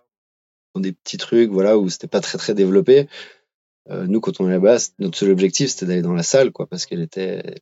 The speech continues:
pour nous, c'était, c'était mythique. Et, euh, et effectivement, en partageant ces moments, moi aussi, je sais que j'étais allé les aider un jour où ils avaient décidé de faire une extension, une extension en,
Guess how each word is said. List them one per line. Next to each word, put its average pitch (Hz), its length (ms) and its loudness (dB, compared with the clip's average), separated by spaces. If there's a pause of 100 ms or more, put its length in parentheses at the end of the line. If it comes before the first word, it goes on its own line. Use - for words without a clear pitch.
pour - 120 -8
nous, 107 60 -4
c'était, - 380 -12
c'était - 200 -10
mythique. 156 500 -2 (960)
Et, 113 280 6
euh, 95 800 4
et 98 140 -2
effectivement, 117 480 2
en 117 60 2
partageant 110 480 0
ces 107 160 -4
moments, 127 580 4 (880)
moi 107 260 4
aussi, 107 240 0
je - 80 0
sais 113 140 0
que 101 40 -6
j'étais 95 220 -4
allé 101 180 0
les 104 240 0
aider 110 340 6
un 104 80 6
jour 107 180 0
où 110 60 0
ils 92 100 0
avaient 92 120 2
décidé 95 280 -4
de - 40 -12
faire 98 140 -2
une 95 120 2
extension, 117 680 0
une 104 100 -10
extension 98 520 -8
en, 87 300 -8